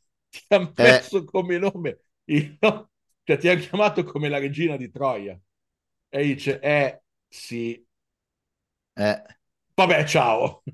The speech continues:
Speaker 1: <laughs> Vabbè, ciao. Perché
Speaker 2: Sì.
Speaker 1: capisco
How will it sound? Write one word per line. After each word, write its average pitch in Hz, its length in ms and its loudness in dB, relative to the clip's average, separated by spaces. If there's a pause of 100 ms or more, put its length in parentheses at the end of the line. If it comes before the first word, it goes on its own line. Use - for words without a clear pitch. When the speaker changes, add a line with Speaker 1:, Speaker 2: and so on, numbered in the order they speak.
(100)
Speaker 1:
<laughs> 208 600 -2
Vabbè, 135 400 0
ciao. 87 400 -8 (520)
Perché 170 760 2
Speaker 2:
Sì. - 40 -20
Speaker 1:
capisco 156 1080 2